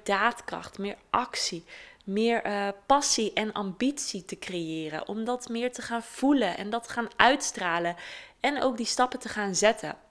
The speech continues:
Nou, de kleur rood. Ik, zoals ik al zei, eh, het is een, een basiskleur die je in de eerste zeven jaar van je leven echt nodig hebt. Waarom? Deze gaat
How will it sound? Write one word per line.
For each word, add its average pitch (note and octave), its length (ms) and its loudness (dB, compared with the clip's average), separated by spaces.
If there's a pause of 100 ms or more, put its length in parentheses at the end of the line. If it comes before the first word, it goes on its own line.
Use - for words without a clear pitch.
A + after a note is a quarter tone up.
(120)
Nou, G3+ 180 2 (920)
de F#3+ 120 -4
kleur G#3+ 280 4
rood. E3+ 340 2
Ik, C4 340 -2
zoals A3+ 280 -2
ik G#3+ 80 -4
al G3+ 120 4
zei, B3 400 8 (540)
eh, G#3 300 0
het G#3 160 -4
is A3 120 -4
een, G#3 200 -6
een G3+ 180 -4
basiskleur A#3+ 680 2
die G#3+ 100 -2
je G3+ 60 -2
in G3 80 -2
de G3 60 -6
eerste - 340 -2
zeven G#3 260 0
jaar G3 260 4 (160)
van A3+ 300 -2
je A3 80 2
leven G3 300 2 (140)
echt D4+ 280 2
nodig G3+ 340 0
hebt. - 340 -2 (380)
Waarom? C4+ 560 2 (260)
Deze A3 360 0
gaat G3+ 380 0